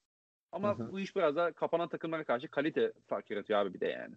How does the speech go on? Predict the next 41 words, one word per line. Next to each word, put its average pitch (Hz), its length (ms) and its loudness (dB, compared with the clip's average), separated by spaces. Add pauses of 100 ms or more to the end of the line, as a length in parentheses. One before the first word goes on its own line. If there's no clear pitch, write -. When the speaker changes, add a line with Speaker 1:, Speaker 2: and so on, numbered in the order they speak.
(600)
Speaker 2:
Evet. 98 420 -2
Speaker 1:
Yani - 120 4
Beşiktaş'ın - 240 4
Speaker 2:
Ya - 60 10
ben - 40 12
Speaker 1:
maalesef 123 240 8
Speaker 2:
s-, - 40 -10
Speaker 1:
kaliteli - 280 6
ayakları 107 400 6
yok. - 280 4 (800)
Ya 143 200 10
bugün 202 160 8
Speaker 2:
İki 202 80 6
Speaker 1:
bak 175 100 8
Speaker 2:
tane 208 120 4
Speaker 1:
Beşiktaş 185 220 6
Speaker 2:
var. 175 80 2
Speaker 1:
kötü 160 200 2
oynadı. 151 180 8
Speaker 2:
Sınırlanıyor 190 380 8
Speaker 1:
Tamam. 131 100 10
Speaker 2:
işte. - 360 -4 (600)
Speaker 1:
Bak - 220 0
Beşiktaş 214 260 2
bugün 190 160 -2
kötü 170 220 0
oynadı 123 200 0
değil 131 120 -2
mi? - 80 -12 (260)
Kabul 147 200 4
edelim. 95 300 -4
Okey. - 240 -6 (920)
Beşiktaş 170 300 2
bugün 160 160 0
kazanmayı 151 360 10
hak 147 160 4
etmedi. - 260 -2
Okey. 120 320 -2 (160)
Ama 185 240 8
şunu 175 440 -2
ben 135 320 2